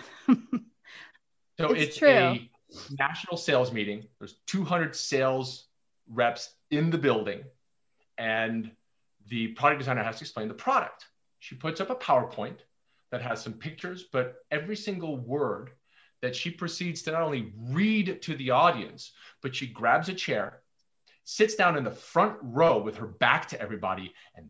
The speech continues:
Speaker 2: then reads the slide. That is, like, on a scale of one to ten, a twelve on unintentional audience abuse. And the reason she
Speaker 1: She
Speaker 2: does it is because she's so
Speaker 1: Yeah, I was gonna
Speaker 2: nervous.
Speaker 1: say, is she nervous?
Speaker 2: Wants to
Speaker 1: Oh,
Speaker 2: make sure
Speaker 1: that's
Speaker 2: she gets all
Speaker 1: bad.
Speaker 2: those points across.
Speaker 1: Yeah.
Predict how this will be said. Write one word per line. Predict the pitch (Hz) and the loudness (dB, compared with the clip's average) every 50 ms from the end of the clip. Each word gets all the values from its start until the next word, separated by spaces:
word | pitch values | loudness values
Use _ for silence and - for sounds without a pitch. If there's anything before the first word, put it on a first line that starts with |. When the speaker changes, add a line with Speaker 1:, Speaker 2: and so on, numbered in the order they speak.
| 80 78 | -20 -8
Speaker 2:
then | - 113 127 123 107 95 | -4 -2 -2 -2 -4 -6
reads | 95 82 76 - _ | -10 -14 -14 -20 _
the | _ - | _ -20
slide. | - - - - 67 62 55 - - _ - | -18 -14 -12 -10 -8 -8 -10 -10 -14 _ 0
That | 117 139 - - | 2 2 2 2
is, | 147 139 131 127 123 | -2 -2 -2 -2 -2
like, | 123 110 110 110 - - - | -2 -2 -2 -4 -4 -8 -6
on | 107 107 107 | -4 -4 -4
a | 104 | -4
scale | - - 135 131 131 127 | -6 -4 -2 -2 -2 -2
of | - 104 | -4 -4
one | 110 113 110 107 | -4 -4 -4 -4
to | 107 107 | -6 -8
ten, | - - - - 98 92 92 90 - | -12 -10 -10 -8 -6 -6 -8 -8 -12
a | 95 | -14
twelve | 92 - - - _ 107 98 95 87 85 87 87 - - - | -16 -16 -20 -16 _ -4 -2 -2 -2 -2 -4 -6 -8 -12 -12
on | - 87 85 90 87 - - _ | -10 -8 -8 -8 -10 -12 -8 _
unintentional | 123 143 160 170 185 175 - - 156 147 135 - 147 139 127 - - | -2 -2 -2 -2 -4 -6 -6 -8 -8 -8 -8 -8 -8 -10 -10 -6 -2
audience | 110 117 117 117 113 104 - | -2 -2 0 -2 -4 -6 -10
abuse. | - 82 80 - | -14 -16 -14 -10
And | 107 | -8
the | 123 143 | -4 -2
reason | 180 208 196 202 | 0 0 0 0
she | 170 - - 131 | -4 -4 -6 -2
Speaker 1:
She | 123 - | 0 0
Speaker 2:
does | 135 175 196 | 0 0 -4
it | |
is | 202 | -8
because | 202 190 - 170 | -12 -14 -14 -14
she's | - 202 - - | -14 -14 -14 -12
so | - - 269 | -2 4 6
Speaker 1:
Yeah, | 302 294 277 277 | 8 8 10 10
I | 285 | 10
was | 277 | 10
gonna | 269 - 269 | 8 6 4
Speaker 2:
nervous. | 262 254 | 4 6
Speaker 1:
say, | 269 233 220 | 4 4 4
is | 226 - - | 2 0 -2
she | 254 226 | -2 0
nervous? | 220 214 214 220 220 233 | 2 4 4 4 4 4
Speaker 2:
Wants | 247 233 208 208 | 4 4 2 2
to | 202 | 2
Speaker 1:
Oh, | 220 | 2
Speaker 2:
make | |
sure | 208 | 4
Speaker 1:
that's | 208 208 202 190 - | 6 6 4 4 0
Speaker 2:
she | 165 | -2
gets | 180 180 | -2 0
all | 175 170 165 160 | 0 0 0 -2
Speaker 1:
bad. | 180 190 | -2 -2
Speaker 2:
those | - 180 165 - - _ | -2 -4 -4 -6 -8 _
points | 147 135 131 - - | -16 -14 -14 -14 -16
across. | - _ - - - - | -16 _ -12 -12 -8 -2
Speaker 1:
Yeah. | 214 196 180 165 156 160 | 0 2 2 2 0 -2